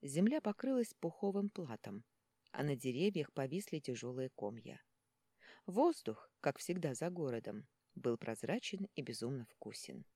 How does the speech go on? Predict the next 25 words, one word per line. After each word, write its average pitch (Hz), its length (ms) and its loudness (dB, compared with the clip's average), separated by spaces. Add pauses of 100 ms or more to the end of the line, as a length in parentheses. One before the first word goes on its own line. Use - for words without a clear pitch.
(520)
Его, 127 580 0
холодный, 135 760 0
свежий, 151 600 0 (280)
хотелось 320 540 2
не 226 140 8
вдыхать, 214 640 0 (200)
а 233 100 -4
кусать. - 600 -10 (1040)
Здесь 202 480 6
царили 254 400 4
покой 226 420 2
и 214 160 0
безмятежность. - 1080 -4 (420)
Перелетали 139 600 2
со 151 160 -2
старой 165 380 2 (100)
яблони 170 500 2
на 151 140 0
другую 135 540 0
синички. - 800 -6 (600)
Но 131 160 -2
надолго 131 600 0
ли 113 220 -2
этот 120 320 0
покой, 113 520 0